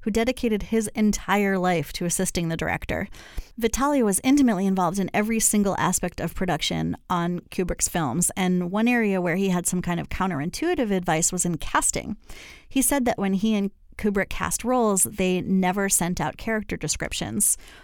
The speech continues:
Quote, "We didn't want to box ourselves in, and that's sometimes how we found some very original people. You would never have thought of casting them, but by the time the film finished, you couldn't think of anyone else for the role," end quote.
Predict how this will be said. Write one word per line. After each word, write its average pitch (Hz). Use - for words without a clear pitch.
Quote, 262
"We 220
didn't 247
want 202
to 208
box -
ourselves 196
in, 214
and 208
that's 240
sometimes 202
how 190
we 190
found 190
some 202
very 233
original 185
people. -
You 214
would 226
never 220
have 269
thought 196
of 185
casting 240
them, 180
but 233
by 208
the 202
time 233
the 214
film 208
finished, 262
you 277
couldn't 240
think 254
of 254
anyone 262
else 262
for 269
the 269
role," 285
end 185
quote. -